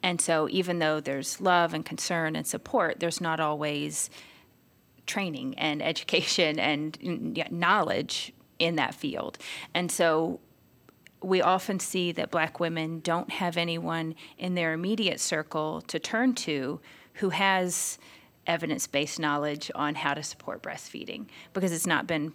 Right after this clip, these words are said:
part of their life. And they may or may not even understand why it hasn't been part of their life, right? Um, there's lots of black women who, you mentioned earlier what Nakia shared with you about kind of the social,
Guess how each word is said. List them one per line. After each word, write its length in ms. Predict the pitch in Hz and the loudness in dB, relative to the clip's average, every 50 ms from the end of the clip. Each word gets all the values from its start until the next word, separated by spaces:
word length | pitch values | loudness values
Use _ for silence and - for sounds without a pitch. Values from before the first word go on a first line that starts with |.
| - _ | -10 _
part 180 | - 175 151 156 | 0 0 0 0
of 140 | 156 - | -4 -4
their 180 | - 160 160 165 | -2 0 0 0
life. 300 | - - - 101 - - - | -2 -4 -4 -4 -6 -2 0
And 120 | 214 208 | 2 2
they 80 | 220 240 | 4 4
may 200 | 247 226 202 196 | 4 4 4 2
or 60 | 190 | 0
may 140 | 190 180 175 | -2 -2 0
not 160 | 180 175 165 | 0 0 -2
even 180 | 165 165 165 160 | -2 -4 -6 -6
understand 400 | 156 151 156 - - 151 147 151 | -6 -8 -8 -8 -8 -6 -4 -4
why 160 | 143 147 151 | -4 -4 -4
it 80 | - | -6
hasn't 260 | 151 151 147 - - - | -8 -10 -10 -10 -12 -12
been 140 | - - | -12 -14
part 220 | - - - - - | -12 -12 -12 -12 -12
of 80 | - | -12
their 160 | - - - - | -12 -12 -10 -10
life, 380 | - - - - - - - _ _ _ | -10 -12 -12 -12 -14 -16 -16 _ _ _
right? 260 | - 165 170 - - - - - - - - | -4 -4 -4 -4 -6 -12 -16 -16 -16 -14 -6
Um, 240 | - 170 165 165 156 | -2 -2 -2 -2 -2
there's 240 | - 196 185 180 - | -2 -2 -2 -2 -4
lots 400 | 196 190 190 185 196 - - - | -2 0 2 2 2 0 -2 -6
of 120 | 196 170 - | -8 -6 -4
black 320 | 170 165 165 165 - - | -4 -4 -4 -4 -6 -8
women 340 | 160 151 160 156 147 147 156 | -6 -6 -4 -4 -4 -6 -6
who, 140 | - - 160 | -6 -6 -6
you 220 | 147 151 175 170 | -4 -4 -4 -4
mentioned 380 | 165 165 160 - - 165 156 156 | -2 -4 -4 -4 -6 -6 -4 -2
earlier 340 | 160 160 156 156 156 151 | -2 -2 -2 -2 -4 -4
what 180 | 139 139 135 139 | -4 -6 -8 -8
Nakia 340 | 160 160 - - 160 156 156 | -10 -12 -10 -8 -8 -6 -6
shared 300 | - - 165 156 156 170 | -6 -6 -6 -8 -8 -8
with 260 | 170 165 151 - - | -10 -12 -12 -10 -8
you 320 | 156 151 147 143 143 147 - - - - - - - | -8 -6 -6 -6 -8 -8 -12 -14 -18 -18 -16 -2 -2
about 560 | 165 156 - 160 151 143 143 - - - - | 0 2 2 2 2 2 2 0 -2 -10 -14
kind 140 | - - 160 | -10 -8 -8
of 120 | 151 - | -8 -6
the 140 | - 147 151 | -6 -6 -4
social, 640 | 147 - - 170 151 147 - - 165 151 143 151 156 | -4 -2 0 0 0 0 0 -2 -2 -2 -2 -4 -6